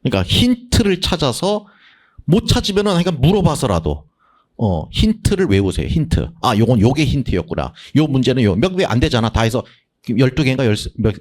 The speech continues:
열, 한 열네 개 되나? 두 개년도 하면.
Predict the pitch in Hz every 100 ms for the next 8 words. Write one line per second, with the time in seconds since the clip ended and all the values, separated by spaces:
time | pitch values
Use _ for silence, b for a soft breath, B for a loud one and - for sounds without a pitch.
0 | 113 113 - _ _ _ _ - 127 113
1 | 127 127 107 131 185 - - _ _ _
2 | _ _ _ _ _ _ _ - - -
3 | 240 - - - _ _ _ _ - -
4 | - - 160 180 165 135 107 101 92 80